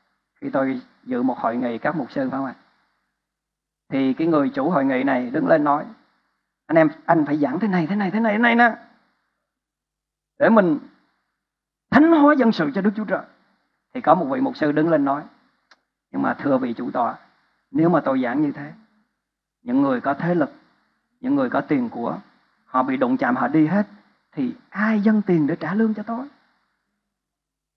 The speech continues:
Anh em nghe nó đau xót không? Đau xót. Và bằng cách đó, anh chị em ơi, lẽ thật không được giảng trong hội thánh, lẽ thật không được nói trên miệng của người đầy tớ Đức Chúa Trời,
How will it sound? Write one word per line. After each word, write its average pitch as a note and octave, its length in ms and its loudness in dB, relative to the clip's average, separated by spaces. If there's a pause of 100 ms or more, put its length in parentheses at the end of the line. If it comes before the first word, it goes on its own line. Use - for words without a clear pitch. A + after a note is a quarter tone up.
(640)
Anh D3+ 120 0
em D3 120 4
nghe C#3+ 160 4
nó C#3+ 80 0
đau C#3+ 180 2
xót D3 200 -6
không? D3+ 120 -8 (1120)
Đau A#2 140 -14
xót. - 180 -18 (1080)
Và E3+ 80 8
bằng F3 340 4
cách A#3 160 0
đó, A3+ 100 4
anh C4+ 140 2
chị A3 100 0
em A#3 120 2
ơi, A3 120 0 (440)
lẽ F3 260 2
thật G3 300 4
không A#3 180 2
được F3+ 180 0
giảng F#3 200 -2
trong A#3+ 120 -4
hội F#3+ 140 -2
thánh, A3 180 -4 (720)
lẽ A#3 240 6
thật D4 240 6
không C4 180 4
được G3 160 0
nói B3 240 4
trên A#3+ 180 0
miệng A3 260 6
của A#3 100 -2
người A#3 160 2
đầy F3 140 4
tớ B3 180 0
Đức B3+ 140 -4
Chúa C#4 120 -6
Trời, - 180 -6